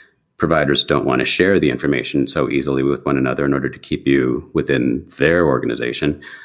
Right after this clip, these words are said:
But then, you know, the cost of that, I think, is enormous. And part, and I worry about how we're seeing that play out now at a time when many people could be relying more heavily on consistent, easily accessible information and diagnostic tools that just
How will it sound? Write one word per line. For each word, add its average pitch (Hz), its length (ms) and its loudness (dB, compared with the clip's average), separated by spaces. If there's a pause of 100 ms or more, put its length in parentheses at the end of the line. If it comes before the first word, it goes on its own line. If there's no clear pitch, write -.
(280)
But 80 120 -2
then, 73 560 2 (320)
you 98 140 0
know, 78 140 2
the - 80 -6
cost 101 460 -2
of 65 80 -6
that, 60 180 -4
I 64 80 -6
think, 73 240 -2
is 67 120 -4
enormous. 71 460 2
And 65 240 -2 (160)
part, 85 300 0
and 82 100 2
I 73 60 2
worry 101 260 4
about 65 320 -2
how 73 220 0
we're 69 100 2
seeing 78 360 2
that 65 180 -4
play 73 220 0
out 62 180 -2
now 76 400 -2 (460)
at 73 100 0
a 67 60 -2
time 73 420 0
when 64 400 -2 (840)
many 82 380 4
people 76 400 -2
could 71 200 -6
be 69 120 2
relying 71 540 0
more 67 160 0
heavily 69 600 -2
on 69 380 -2
consistent, 69 600 0
easily 67 360 0
accessible 65 520 0
information 64 880 0
and 67 200 0
diagnostic 64 640 0
tools 64 420 2
that 62 180 -2
just - 380 -2